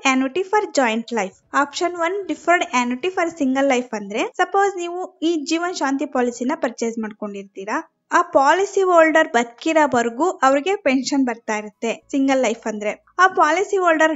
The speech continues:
ಡೆತ್ ಆದ್ಮೇಲೆ ಅವ್ರು ಏನ್ ಡೆಪಾಸಿಟ್ ಮಾಡಿದಾರಲ್ವಾ ಅಮೌಂಟ್, ಅದಕ್ಕೆ ಏನ್ ಅಮೌಂಟ್ ಎಕ್ಸ್ಟ್ರಾ ಬರುತ್ತೋ ಅದನ್ನ ಸೇರಿಸಿ ಎಲ್ ಐ ಸಿ ಸಂಸ್ಥೆಯವರು ಆ ಪಾಲಿಸಿ ಹೋಲ್ಡರ್ ನಾಮಿನಿಗೆ ಕೊಡ್ತಾರೆ. ನಂತರ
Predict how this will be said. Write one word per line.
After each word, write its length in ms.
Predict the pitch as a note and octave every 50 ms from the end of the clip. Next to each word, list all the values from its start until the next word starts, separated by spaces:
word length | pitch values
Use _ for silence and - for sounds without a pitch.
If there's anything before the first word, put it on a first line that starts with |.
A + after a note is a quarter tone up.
| A#3
ಡೆತ್ 260 | A#3+ B3 A#3+ - - A#3+ A3
ಆದ್ಮೇಲೆ 460 | G#3+ G3+ G#3 G#3 G#3 G3+ G#3 A#3 C#4 E4 E4 E4 - _ - C#4+
ಅವ್ರು 180 | D4 D#4 D#4+ D4+ D#4 E4+
ಏನ್ 120 | F#4 F4+ D#4+
ಡೆಪಾಸಿಟ್ 440 | C#4+ C#4+ - C#4+ C#4+ C4+ C#4 B3+ - B3 A3
ಮಾಡಿದಾರಲ್ವಾ 560 | G#3+ G#3+ G#3+ A3 A3 A3 G#3+ G#3+ A3+ C#4 D#4 D4+ C#4
ಅಮೌಂಟ್, 340 | B3+ B3+ C4 C4+ C#4 C4+ F4+ F4+
ಅದಕ್ಕೆ 280 | D#4 D4+ C#4+ - D4 C#4+ D4
ಏನ್ 120 | D4 C#4+ C4
ಅಮೌಂಟ್ 320 | B3+ B3 B3+ B3+ B3+ C4 A#3
ಎಕ್ಸ್ಟ್ರಾ 240 | A#3 - - B3 A#3+ A3
ಬರುತ್ತೋ 260 | A3+ A3+ A3+ - D4+ C#4
ಅದನ್ನ 180 | B3+ C4 C4 - C4+
ಸೇರಿಸಿ 360 | B3 A#3+ A#3+ - - F#4+ A4 - _ - B3+
ಎಲ್ 120 | C#4+ D#4 F4
ಐ 40 | F#4+ F#4
ಸಿ 80 | F#4 F4 -
ಸಂಸ್ಥೆಯವರು 600 | E4 C#4+ C4+ B3+ C4 - - A#3+ A#3 A3+ A3+ C#4 E4+ E4 - - - D4
ಆ 20 | D4+ D4+ D4+ D4+
ಪಾಲಿಸಿ 400 | C#4+ C#4+ D#4+ F#4 G4 F#4+ - F4+ E4
ಹೋಲ್ಡರ್ 280 | D4+ D4 C#4+ C#4 B3+ B3+ A#3+
ನಾಮಿನಿಗೆ 460 | A3 A3 A3+ A3+ A3 G#3+ G#3 C#4+ F#4+ F#4+ F#4
ಕೊಡ್ತಾರೆ. 420 | C4+ A#3+ A#3 - - G#3 G#3+ C#4 F#4+ A4 G#4 C#4
ನಂತರ 300 | B3+ B3+ B3+ B3+ B3